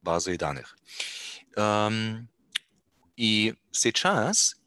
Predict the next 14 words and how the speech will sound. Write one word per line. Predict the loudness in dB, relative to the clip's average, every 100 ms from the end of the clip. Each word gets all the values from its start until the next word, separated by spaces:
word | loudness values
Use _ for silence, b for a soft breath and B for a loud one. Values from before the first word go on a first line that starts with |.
| -6
я | -2 0 -2
буду | -4 -10 -8 -8 -8 -8 -10 _ _ _ _
к | -8
вам | 0 2 0 -4 -8 _ _ _ _
отправлять | -4 -2 -2 2 2 2 -6 -10 -18 -12 -6
ещё | -2 -2
раз | -2 -4 -6 -10
мейл | -6 0 0 0 -4 _ _ _ _ _ -16 -6
с | -4 0
материалами, | -2 -2 0 2 2 0 -2 -4 -6 -14 -8
которые | -4 -2 -2
мы | -2 -4
сегодня | -4 -2 -2 -2 -2 -4
используем, | -6 -6 -6 -6 -6 -6